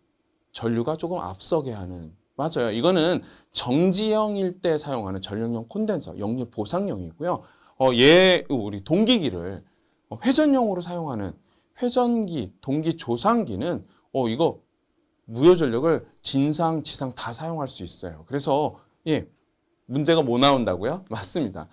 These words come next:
동기 전동기 문제가 나오면 무조건 동기 조상기예요. 그래서 그렇게 유형 하나밖에 없으니까 하나만 기억하시면 될 것 같고요.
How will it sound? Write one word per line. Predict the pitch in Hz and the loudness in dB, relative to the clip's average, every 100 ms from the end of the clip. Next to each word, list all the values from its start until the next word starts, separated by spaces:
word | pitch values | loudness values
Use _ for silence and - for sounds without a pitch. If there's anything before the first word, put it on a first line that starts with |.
| - - | -20 -4
동기 | - 202 214 | 4 4 6
전동기 | 208 190 190 170 | 6 6 4 4
문제가 | 143 113 120 107 | 2 0 0 -2
나오면 | 101 78 101 143 90 98 | -4 -4 -6 -8 -8 -10
무조건 | 123 147 220 214 - - 190 185 | -8 -2 -2 -4 -8 -4 -4 -4
동기 | - 214 120 | -8 -10 -10
조상기예요. | - 98 165 180 110 85 76 73 _ _ _ _ _ _ | -12 -8 -4 -4 -6 -8 -10 -16 _ _ _ _ _ _
그래서 | 104 120 | -10 -8
그렇게 | - 107 - 147 135 | -8 -10 -2 0 0
유형 | 107 117 120 | 0 -2 -2
하나밖에 | 160 220 208 185 | -4 -4 -2 -4
없으니까 | 127 - 104 98 190 190 _ | -6 -8 -12 -8 -8 -8 _
하나만 | - 254 254 202 | -6 -2 -2 -2
기억하시면 | 165 139 - 147 | -4 -6 -10 -8
될 | 104 | -8
것 | 92 | -6
같고요. | 117 85 - 185 190 | -8 -8 -4 -2 -2